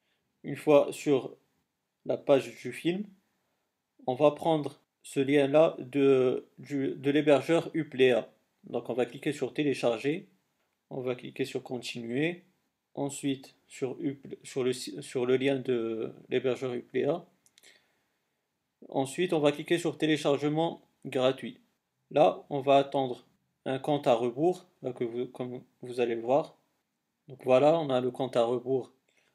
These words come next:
Donc voilà, une fois le compte à rebours terminé, on a ce bouton-là. Il faut pas cliquer dessus, mais rester maintenir sur ce bouton-là. Donc on reste appuyé et on clique sur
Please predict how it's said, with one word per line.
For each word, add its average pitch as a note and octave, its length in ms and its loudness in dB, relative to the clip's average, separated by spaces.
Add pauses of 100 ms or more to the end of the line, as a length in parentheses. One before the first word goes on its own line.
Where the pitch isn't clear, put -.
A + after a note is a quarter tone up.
(120)
Donc C3+ 160 -4
voilà, D#3 220 6
une B2+ 80 2
fois F#3 160 4
le F#3+ 100 4
compte E3+ 220 0
à D#3 40 8
rebours C#3+ 380 4
terminé, C3+ 600 0 (500)
on C#3 140 2
a D#3 100 4
ce D3+ 140 0
bouton-là. C3+ 680 0 (680)
Il C#3+ 40 -12
faut D3 120 -6
pas F3+ 140 6
cliquer F#3 320 2
dessus, D3 400 0
mais D3+ 460 0
rester D#3+ 400 0
maintenir D3+ 640 -2 (160)
sur - 320 -4 (240)
ce - 160 -14
bouton-là. B2+ 580 -2 (120)
Donc C3+ 200 -16
on B2 260 -6
reste C3+ 300 -8 (1500)
appuyé B2+ 640 -4 (460)
et B2+ 40 -4
on A#2+ 140 -2
clique - 220 -14
sur D#3 300 0